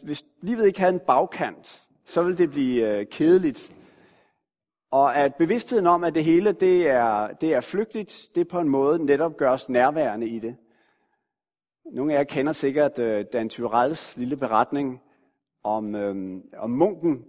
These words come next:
der gik op i, i Himalayas bjerge, og som opdager, at han er forfulgt af en tiger.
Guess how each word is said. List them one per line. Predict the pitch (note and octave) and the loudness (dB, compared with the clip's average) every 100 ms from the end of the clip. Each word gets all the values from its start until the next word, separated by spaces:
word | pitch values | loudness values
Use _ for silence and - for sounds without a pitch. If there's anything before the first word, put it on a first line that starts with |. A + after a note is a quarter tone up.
| - | -4
der | A#2+ | -4
gik | C#3+ C#3+ | -2 0
op | C3 A#2+ C#3+ | 0 0 -2
i, | B2 A2 | -4 -6
i | - - | -10 -10
Himalayas | B2+ A#2+ A#2 A2+ D3+ - | -4 2 2 2 -2 -4
bjerge, | - A2 G#2+ C3 D#3 - _ _ _ _ _ | -2 0 2 0 -4 -12 _ _ _ _ _
og | A2 | -10
som | C3 C3+ | -2 0
opdager, | D#3 F3 D3+ | 2 2 2
at | |
han | D3 | 0
er | C#3 | -4
forfulgt | C3 - F3 D#3+ | -6 -12 -10 -6
af | C#3 | -6
en | B2 | -6
tiger. | - C3 C#3+ | -10 -8 -8